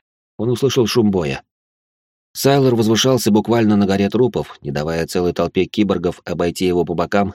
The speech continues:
и зайти за спину. Он был весь в крови, и не вся эта кровь принадлежала его врагам.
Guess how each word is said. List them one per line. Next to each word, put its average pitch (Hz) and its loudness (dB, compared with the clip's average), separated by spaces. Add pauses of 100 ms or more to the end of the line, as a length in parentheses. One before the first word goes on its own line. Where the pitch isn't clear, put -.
и 92 0
зайти 90 -2
за 85 -4
спину. 65 -10 (520)
Он 120 0
был 120 4
весь 110 2
в - -16
крови, 101 -2 (440)
и 78 -2
не 85 -2
вся 110 -2
эта 92 0
кровь 92 -2
принадлежала 80 -4
его 80 0
врагам. 80 -6